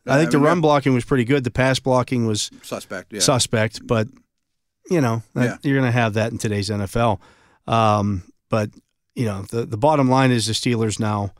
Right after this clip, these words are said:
Speaker 1: one and three, heading to Buffalo this week. Um, I know people look at that and say, "Well, the, you know, the season's over."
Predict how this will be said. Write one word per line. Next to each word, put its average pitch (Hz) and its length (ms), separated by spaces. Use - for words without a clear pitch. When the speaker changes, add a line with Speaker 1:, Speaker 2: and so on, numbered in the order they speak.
Speaker 1:
one 120 220
and 110 120
three, 117 360
heading 113 280
to 101 80
Buffalo 110 560
this 110 220
week. 107 300
Um, 101 460
I 120 100
know 120 120
people 113 340
look 110 140
at 104 80
that 104 120
and 95 80
say, - 120
"Well, 110 420
the, 113 280
you 98 80
know, 85 80
the 92 100
season's 123 420
over." 120 380